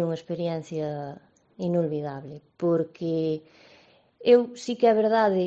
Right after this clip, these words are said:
que cando me dixeron que estaba dentro do, do proxecto, púxenme moi contenta, pero tampouco estaba nerviosa, estaba, estaba moi tranquila, ademais. Pero, <clears throat> no momento en que, en que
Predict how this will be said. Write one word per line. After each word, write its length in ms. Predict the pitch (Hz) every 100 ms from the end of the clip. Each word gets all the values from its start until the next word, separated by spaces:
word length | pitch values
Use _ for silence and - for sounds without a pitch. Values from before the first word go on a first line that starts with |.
| 175 -
que 400 | - 180 175 175 _ _
cando 200 | 185 175
me 120 | 175
dixeron 240 | 165 190 190
que 140 | 196
estaba 420 | 190 - 196 185
dentro 340 | 180 185 180 180
do, 320 | 175 175 175 170
do 120 | 170
proxecto, 480 | 180 226 320 - 196
púxenme 400 | 190 180 175 175
moi 160 | 165 165
contenta, 480 | 175 165 139 135
pero 320 | 160 - 170 170 - _ - - - _ _ -
tampouco 1160 | 208 202 214 208 202 190 185 180 170 170 170 170
estaba 360 | - 180 165 156
nerviosa, 460 | 147 135 131 -
estaba, 280 | 139 156 131 -
estaba 340 | 156 - 220 247
moi 400 | 247 196 214 247 160
tranquila, 480 | - 147 175 151 131
ademais. 360 | 131 135 120 - - _ - _ _ _ _ _ _
Pero, 320 | 370 349 311 330 _ _ -
<clears throat> 1300 | 320 262 190 175 - _ _ _ _ - - - 202
no 80 | 202
momento 420 | 233 311 320 302
en 60 | 269
que, 200 | 240 254 254 254 247 247 -
en 160 | 233
que 220 | 226 226